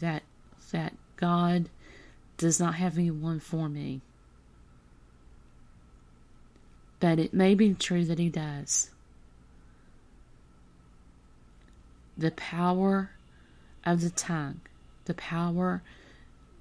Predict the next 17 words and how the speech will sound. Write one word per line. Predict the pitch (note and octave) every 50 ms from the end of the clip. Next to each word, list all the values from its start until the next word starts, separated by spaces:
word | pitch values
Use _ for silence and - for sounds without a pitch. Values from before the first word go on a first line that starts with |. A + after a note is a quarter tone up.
| - - -
of | D#3+ D#3+ D#3+ D#3+ D#3 D3+ D3 - - - - D#3 D3
life | D#3+ E3 E3 E3+ F3 F3+ F#3+ - - - -
or | G3 F#3+ F#3
death | F3 F#3 D#3+ D3+ D3+ C#3+ C#3 - - -
is | - D#3+ D#3 - -
in | E3+ E3 D3+
the | D#3 D#3+
tongue. | - - - E3 D3+ C#3 B2+ B2+ C#3 - - - - - - - - - - - - - - - - - - - - - - - - - - - - - - - - -
And | - E3+ E3+ D#3+
the | E3 -
battlefield | - - - D#3 D#3+ E3+ F#3 G3 F#3+ - - - G3+ G3 F#3+ F#3 F#3 F#3 F#3 F3 - - - - -
is | E3 E3+ D#3 - - -
in | E3 E3 E3+ E3 D#3+ D#3 D3+ D3 D3+ - - E3+
your | E3 E3+ E3+
mind. | E3+ E3+ D#3+ C#3+ C#3+ C#3+ C#3 - - - - - - - - - - - - - - - - - - - - - - -
It | - E3 E3+
is. | F#3 F3 D3 C#3 C#3 - - - -